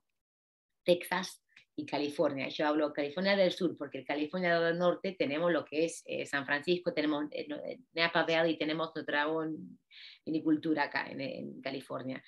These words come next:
Así que, eh, lo, cuando hablamos de Estados Unidos son para ventas, para, sin embargo, para pymes más precisamente, son los mercados principales porque también tiene bajo barrera de, de entrada.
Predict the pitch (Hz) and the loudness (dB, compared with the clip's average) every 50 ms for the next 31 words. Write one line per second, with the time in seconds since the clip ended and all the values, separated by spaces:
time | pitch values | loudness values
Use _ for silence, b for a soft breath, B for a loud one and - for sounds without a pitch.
0 | B B B B B B - 143 - - 170 156 - 160 151 143 139 - _ _ | B B B B B B -6 -6 -2 -2 -4 -2 0 2 0 0 0 -4 _ _
1 | _ _ _ - 143 139 135 - - - - - - 151 151 147 147 - _ - | _ _ _ -8 -6 -6 -6 -6 -8 -10 -12 -8 -4 -2 0 0 -2 -4 _ -8
2 | 143 139 143 139 139 143 165 170 175 175 165 156 151 - 151 151 151 - 160 151 | -4 -2 0 0 0 2 2 2 2 2 -2 -4 0 2 2 2 2 0 -2 -2
3 | 147 147 147 147 - 131 135 143 143 135 - - - - _ _ _ _ _ _ | 0 -2 -2 -4 -6 -10 -10 -8 -10 -10 -12 -12 -14 -16 _ _ _ _ _ _
4 | - 143 135 135 131 196 208 190 - - 147 156 160 - - _ - 131 131 131 | -6 -6 -4 0 2 2 2 2 0 0 -2 -4 -4 -6 -10 _ -4 -4 -2 -2
5 | 135 139 143 - - - - _ _ _ _ _ _ _ _ _ _ _ - 147 | -2 -2 -4 -4 -6 -10 -16 _ _ _ _ _ _ _ _ _ _ _ -10 -6
6 | 143 151 160 156 151 151 160 135 131 127 - 202 226 214 175 135 - - - - | -2 -2 0 0 0 0 -2 -2 -2 0 0 2 2 2 2 0 -4 -8 -12 -8
7 | 156 143 131 - - - - - - - 139 127 127 127 131 127 131 135 131 - | -8 -8 -8 -8 -8 -8 -8 -8 -6 -2 0 2 2 2 2 2 0 -2 -2 -2
8 | 160 160 160 151 143 151 151 - - 175 175 190 185 - - 151 151 147 147 151 | -2 -2 -2 -2 -4 -6 -6 -2 0 2 2 2 0 -2 -4 -6 -4 -4 -6 -4
9 | 147 151 143 147 151 151 - - 131 - 143 139 - 135 147 151 147 147 147 147 | 0 2 2 2 2 -2 -4 -8 -12 -12 -10 -8 -8 -6 -4 -4 -4 -4 -4 -4
10 | 151 143 147 151 165 - - 175 156 151 147 143 147 139 139 139 135 135 135 135 | -4 -2 -2 -4 -4 -2 -2 -2 0 0 0 0 -2 -2 0 0 -2 -2 -4 -6
11 | - - - - - 143 143 143 139 - 143 139 - - - - | -10 -10 -12 -10 -10 -8 -10 -10 -8 -4 -2 -2 -2 -4 -6 -12